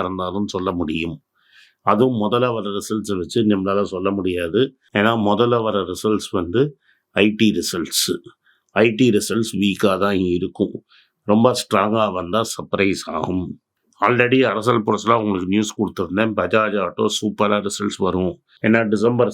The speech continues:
சேல்ஸ் சூப்பரா இருந்ததுன்னு. Already முதல் சிக்ஸ் மந்த்ஸ்ல த்ரீ தௌசண்ட் சிக்ஸ் ஹண்ட்ரட் க்ரோர்ஸ் ஃப்ரீ கேஷ் ஃப்ளோ ஜெனரேட் பண்ணியிருக்காங்க,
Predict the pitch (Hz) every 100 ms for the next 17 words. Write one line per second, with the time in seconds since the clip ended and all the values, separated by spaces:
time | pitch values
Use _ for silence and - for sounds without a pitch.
0 | - 107 110 - 107 - 104 98 85 90
1 | 87 90 87 87 82 - _ _ _ 101
2 | 113 113 127 120 104 117 127 107 113 -
3 | 104 98 98 - 107 110 135 127 127 117
4 | 110 104 104 - 101 92 - 117 120 -
5 | - 123 107 110 107 - 98 90 98 98
6 | 95 - 90 87 85 90 85